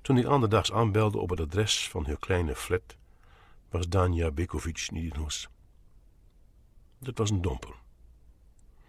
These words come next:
Ik durfde ook niet bij de buurten aan te bellen om navraag te doen. De volgende dag was ze ook niet in huis. En de dag daarna ook niet.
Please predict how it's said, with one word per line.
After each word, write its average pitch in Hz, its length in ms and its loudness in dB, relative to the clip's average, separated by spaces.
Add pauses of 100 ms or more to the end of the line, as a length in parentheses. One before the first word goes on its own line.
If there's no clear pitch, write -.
(540)
Ik 107 140 0
durfde 120 260 4
ook 135 120 0
niet 127 160 -2
bij 123 120 4
de 113 100 2
buurten 104 380 2
aan 78 80 0
te - 120 -6
bellen 82 420 0
om 82 100 0
navraag 80 520 -4
te - 100 -12
doen. - 200 -14 (2500)
De 110 100 -2
volgende 139 260 6
dag 127 160 2
was 120 140 -2
ze - 80 -4
ook - 140 -6
niet 90 120 -2
in 73 100 -6
huis. 78 240 -6 (880)
En 101 120 -4
de 104 80 4
dag 95 240 2
daarna 107 280 2
ook 90 240 -2
niet. - 220 -10